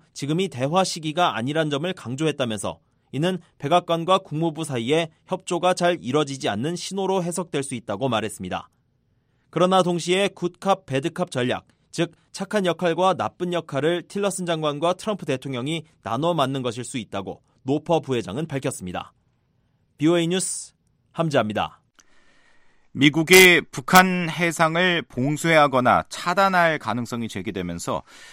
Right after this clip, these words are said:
Speaker 2: 해당 작전의 개념과 파급 효과에 대한 관심이 높아지고 있습니다. 북한 무역을 절반 가까이 축소시킬 것이라는 전망이 나오는가 하면 작전 범위가 넓어 실효성이 떨어진다는 지적도 있는데요. 김영남 기자가 취재했습니다.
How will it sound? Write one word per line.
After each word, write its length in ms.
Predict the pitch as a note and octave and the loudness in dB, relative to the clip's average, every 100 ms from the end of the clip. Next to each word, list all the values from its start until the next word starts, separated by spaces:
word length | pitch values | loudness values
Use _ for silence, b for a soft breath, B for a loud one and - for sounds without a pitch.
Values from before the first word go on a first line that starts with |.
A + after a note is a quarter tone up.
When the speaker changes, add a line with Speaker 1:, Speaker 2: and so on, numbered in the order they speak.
| B B | B B
Speaker 2:
해당 260 | E3+ F3 E3+ | 2 2 2
작전의 960 | - - - D#3 D#3 D3+ D3 D3 D3 C3+ | -6 -14 0 2 2 -2 -4 -2 -2 -4
개념과 680 | - G2+ B2+ C3 F#2 E2+ C3 | -6 -2 -2 -2 0 0 -2
파급 380 | - F#3 G#3 - | -8 -8 -6 -6
효과에 280 | G3+ G3+ F3 | 0 2 2
대한 480 | D3 C#3 C3+ B2 - | 0 -2 -2 -6 -10
관심이 400 | G#2 F#2 G#2 A2+ | -10 -10 -8 -8
높아지고 460 | F#2 C3+ - F#2+ | -8 -8 -10 -8
있습니다. 440 | D#2+ E2 D#2 C#2 A#1+ b b b b b b | -10 -10 -10 -10 -12 b b b b b b
북한 300 | A#2 E3 D#3+ | -2 2 2
무역을 340 | D3 D3 E3 | 2 0 0
절반 420 | D#3 A#2 B2 D3 | -2 0 2 2
가까이 440 | C#3+ C3+ C#3 C#3 C3 | 2 -2 0 0 0
축소시킬 800 | - - - G#3+ G3+ - F#3 D#3+ | -6 -14 -8 -6 -6 -6 -6 -4
것이라는 500 | D3+ D3 C3+ C3 B2 | -4 -4 -4 -4 -8
전망이 500 | - F2+ A2+ A#2+ A2+ | -8 -4 -2 -2 -2
나오는가 440 | F2 F2+ F#2 E2 | -4 -4 -6 -6
하면 320 | E2+ A#2+ C2+ - B B B B | -8 -10 -14 -20 B B B B
작전 340 | - - - D#3+ | -14 -6 -2 0
범위가 360 | B2+ B2 B2 | 0 -2 -2
넓어 400 | A2+ G2 D#2+ E2+ | -2 -2 -4 -6
실효성이 480 | B2 - D#3 D3 C3+ | -6 -6 -4 -4 -6
떨어진다는 640 | C#3+ F3+ F3+ D3+ B2 A2 F#2 | -2 0 0 -4 -6 -6 -8
지적도 380 | - F#2 - E2+ | -10 -10 -8 -8
있는데요. 440 | D#2 D2+ D#2+ F#2 - b b | -8 -8 -8 -8 -14 b b
김영남 640 | - B2+ D3 D3+ C#3+ C3+ C3 | -8 -2 0 0 0 0 -2
기자가 320 | G2+ E2 A2 | -8 -8 -8
취재했습니다. 760 | - - F#2+ D#2+ - A#1 - | -10 -8 -8 -8 -14 -16 -16